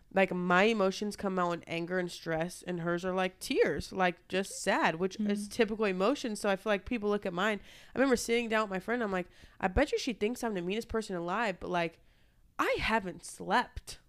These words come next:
Speaker 1: Like,
Speaker 2: Yeah.
Speaker 1: I'm up, bro."
Speaker 2: Yeah.
Speaker 1: Like, she crying herself to sleep. At least this girl's sleeping. Like,
Speaker 2: <laughs>
Speaker 1: I'm up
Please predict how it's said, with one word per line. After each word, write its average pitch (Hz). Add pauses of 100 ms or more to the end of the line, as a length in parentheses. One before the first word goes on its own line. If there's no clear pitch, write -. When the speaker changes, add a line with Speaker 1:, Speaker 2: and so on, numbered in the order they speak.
Speaker 1:
Like, 196
Speaker 2:
Yeah. 185
Speaker 1:
I'm 311 (300)
up, -
bro." 208
Speaker 2:
Yeah. 190
Speaker 1:
Like, 170 (200)
she 370
crying 269
herself 208
to 156
sleep. 185
At 156
least 392
this 359
girl's 202
sleeping. 226
Like, -
Speaker 2:
<laughs> -
Speaker 1:
I'm 320
up 185